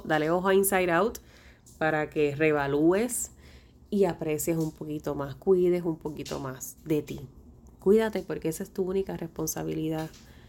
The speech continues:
Eso no le toca absolutamente a nadie más. Velar por nuestra salud no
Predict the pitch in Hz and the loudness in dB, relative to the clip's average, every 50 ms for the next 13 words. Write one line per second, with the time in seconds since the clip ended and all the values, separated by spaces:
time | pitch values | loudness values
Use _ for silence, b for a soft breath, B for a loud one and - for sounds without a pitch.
0 | B B - 160 160 - 175 185 175 175 170 160 165 165 160 - 175 - - 170 | B B -8 -6 -2 0 2 2 2 2 2 0 0 -2 -2 -2 -4 -4 -6 -6
1 | - - 170 156 151 151 160 165 165 160 170 165 165 156 151 147 147 147 151 147 | -4 -2 -2 -2 -2 -2 -2 -2 0 0 0 0 0 -2 0 0 0 0 0 0
2 | 147 143 147 - - - B B B B B B B B - - 160 165 156 151 | -2 -4 -6 -8 -8 -10 B B B B B B B B -4 2 2 4 4 4
3 | 151 156 156 - - 180 175 175 160 - - 160 156 - - 156 151 156 160 196 | 2 0 0 -2 0 0 0 0 0 -2 -4 -6 -6 -6 -6 -4 -2 -2 -2 -2
4 | 208 196 - - - - - 165 160 160 160 160 165 - - | -4 -6 -10 -20 -20 -10 -4 0 2 2 2 2 0 -2 -4